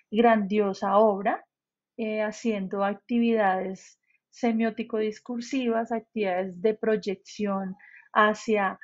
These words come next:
eh, el tema cultural, eh, haciendo que los estudiantes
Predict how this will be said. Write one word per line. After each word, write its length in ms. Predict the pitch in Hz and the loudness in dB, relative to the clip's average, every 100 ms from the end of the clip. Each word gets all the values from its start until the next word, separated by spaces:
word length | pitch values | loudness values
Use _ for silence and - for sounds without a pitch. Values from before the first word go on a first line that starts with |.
| - _ _ | -20 _ _
eh, 400 | 220 208 208 208 | -2 0 0 -2
el 120 | 202 | -2
tema 240 | - 202 196 | -2 -2 -2
cultural, 760 | 226 220 240 240 220 220 247 - _ - _ _ _ | -4 -4 2 4 6 6 2 -4 _ -20 _ _ _
eh, 520 | 226 214 208 196 190 190 - | -4 -2 -2 -4 -6 -8 0
haciendo 560 | 226 226 233 202 202 | 0 2 2 2 -2
que 120 | - | 2
los 140 | 233 247 | 2 0
estudiantes 920 | 247 - 240 214 185 175 185 190 - | -4 2 4 4 0 -4 -4 -4 -6